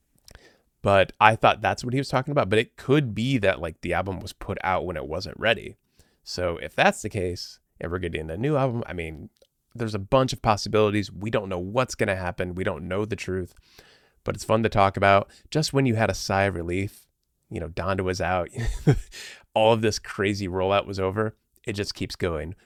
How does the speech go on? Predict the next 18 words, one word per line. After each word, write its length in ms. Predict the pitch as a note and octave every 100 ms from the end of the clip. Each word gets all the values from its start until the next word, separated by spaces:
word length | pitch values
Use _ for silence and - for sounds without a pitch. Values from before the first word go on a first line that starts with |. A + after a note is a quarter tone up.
| -
which 300 | A2+ - - _ _ _ _ _
if 140 | B2 -
something 340 | D3 E3 F3+
does 260 | G#2 F2+ -
come 180 | A2+
this 140 | A2+ A2
Friday, 240 | A#2 B2+
it 120 | A2+
just 240 | G2+ G#2+ -
proves 560 | - G#2 G2+ F#2 F#2+ - _ _ - _ -
it's 260 | A#2 - - _ -
the 100 | A2
cherry 480 | - A#2+ A#2+ B2 A2+ -
on, 380 | F#2+ G2 F#2 F2+ _ _ -
cherry 200 | - A#2
on 80 |
the 60 | G2+
cake? 340 | - A2+ -